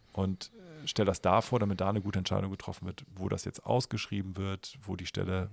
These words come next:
ähm, platziert wird und würde dann auch wieder die Entscheidung abfragen, was passiert dann mit den, mit den Bewerbern, wer guckt die sich an, die Projektleiter, die Fachgruppe, Lüftung und so weiter. Das wäre, glaub ich, der Weg, der, der funktioniert bei uns, aber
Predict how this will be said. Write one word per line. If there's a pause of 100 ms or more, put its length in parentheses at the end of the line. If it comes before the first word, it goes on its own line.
(140)
ähm,
platziert
wird (640)
und
würde
dann
auch
wieder
die
Entscheidung (220)
abfragen,
was
passiert
dann
mit
den,
mit
den
Bewerbern,
wer
guckt
die
sich
an,
die
Projektleiter, (100)
die
Fachgruppe, (180)
Lüftung
und
so
weiter. (1080)
Das
wäre,
glaub
ich,
der
Weg,
der, (180)
der
funktioniert
bei
uns,
aber